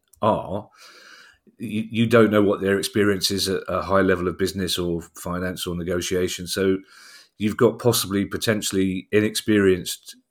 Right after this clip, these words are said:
people having to deal with two people, essentially, two,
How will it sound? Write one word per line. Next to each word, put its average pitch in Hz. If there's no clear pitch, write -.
people 95
having 101
to 98
deal 104
with 101
two 98
people, 82
essentially, 101
two, 104